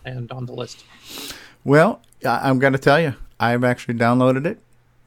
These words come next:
Speaker 2: I've installed it. It's on my Coco, and we can show it off today. I can be the, you can,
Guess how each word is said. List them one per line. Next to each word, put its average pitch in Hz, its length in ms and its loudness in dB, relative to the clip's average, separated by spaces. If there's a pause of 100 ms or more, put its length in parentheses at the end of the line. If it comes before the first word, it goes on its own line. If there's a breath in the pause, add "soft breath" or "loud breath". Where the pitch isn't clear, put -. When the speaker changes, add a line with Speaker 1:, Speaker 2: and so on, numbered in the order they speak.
(140)
Speaker 2:
I've 131 200 2
installed 127 440 2
it. 151 140 2
It's 123 160 -4
on 123 140 2
my 120 140 0
Coco, 131 360 2
and 139 80 -2
we 123 80 -2
can 120 180 -2
show 123 220 2
it 120 80 2
off 127 220 -4
today. 127 240 -2
I 113 100 -2
can 113 220 -6
be 113 160 -4
the, 110 240 -4
you 123 160 0
can, 117 340 -2